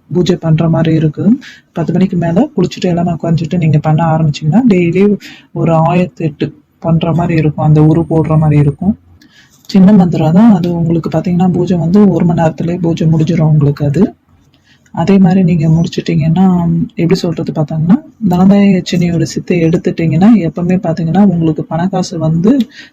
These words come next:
தட்டுப்பாடு இல்லாம எப்பவுமே பணக்காசு வந்துகிட்டே தான் இருக்கும். அதுக்கான குறை இல்லாம தான் இருந்துகிட்டே இருக்கும். இப்போ நீங்க பாத்தீங்கன்னா, இப்போ ஒரு வேலைக்கு போறீங்க, சப்போஸ் அந்த டைம்ல உங்கள்ட்ட கேஷ் இல்லாம இருக்கும், வேற,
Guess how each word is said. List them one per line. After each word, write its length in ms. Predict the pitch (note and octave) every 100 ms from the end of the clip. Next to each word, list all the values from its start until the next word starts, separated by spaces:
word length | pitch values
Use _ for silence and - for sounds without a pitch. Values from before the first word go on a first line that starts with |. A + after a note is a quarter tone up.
| -
தட்டுப்பாடு 480 | F3 G3 G#3 F#3
இல்லாம 320 | E3 D#3 D#3+ G#3
எப்பவுமே 440 | E3 D#3 C#4 G3
பணக்காசு 460 | F3+ E3+ F3 D#3+ D#3+
வந்துகிட்டே 520 | D3+ F3+ F#3 F#3 F3+
தான் 260 | G3 F#3
இருக்கும். 380 | D#3 F3+ G3 - - _ _ _ _
அதுக்கான 520 | - D#3+ - E3 D#3
குறை 300 | D3+ - F#3+
இல்லாம 400 | F#3 D#3+ E3 E3
தான் 140 | E3+ F#3
இருந்துகிட்டே 680 | E3 D#3+ E3+ E3 F3 F3 E3
இருக்கும். 340 | D3+ D3 - - _ _ _ _ _
இப்போ 240 | - E3+ F3
நீங்க 220 | E3+ E3
பாத்தீங்கன்னா, 340 | D#3+ F3+ F#3
இப்போ 180 | F3 F3+
ஒரு 160 | E3+ E3
வேலைக்கு 380 | E3 E3+ E3 E3
போறீங்க, 140 | C#3+ D3
சப்போஸ் 260 | D#3+ C#3
அந்த 200 | E3+ F3+
டைம்ல 260 | F3+ F3+ F3+
உங்கள்ட்ட 220 | E3 E3
கேஷ் 300 | - E3 D#3+
இல்லாம 340 | E3+ E3 E3 D#3+
இருக்கும், 520 | D#3+ D#3 - D#3+ D3+
வேற, 360 | D3+ E3 E3